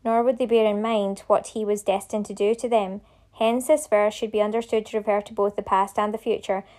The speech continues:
and therefore this whole passage is apropos, um, of the phrase, "Remember the days of old, reflect upon the years of other generations."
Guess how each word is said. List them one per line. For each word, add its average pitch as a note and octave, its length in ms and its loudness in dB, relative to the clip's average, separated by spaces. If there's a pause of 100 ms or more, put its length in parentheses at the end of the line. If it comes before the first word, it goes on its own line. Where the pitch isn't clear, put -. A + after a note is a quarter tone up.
(200)
and G#3+ 100 0
therefore A3 260 4
this B3 180 0
whole B3 160 4
passage G#3+ 680 0 (540)
is G#3 340 4
apropos, G#3+ 880 0
um, G3+ 480 -4 (220)
of G#3 540 4 (560)
the A3+ 100 -6
phrase, G#3 400 0
"Remember A3 380 2
the B3 100 4
days G#3+ 300 2
of G#3+ 140 -2
old, G3+ 340 2
reflect G#3+ 380 0
upon A#3+ 240 0
the A#3+ 80 0
years G3+ 500 0
of G#3 140 -2
other G3+ 240 2
generations." G3 880 -4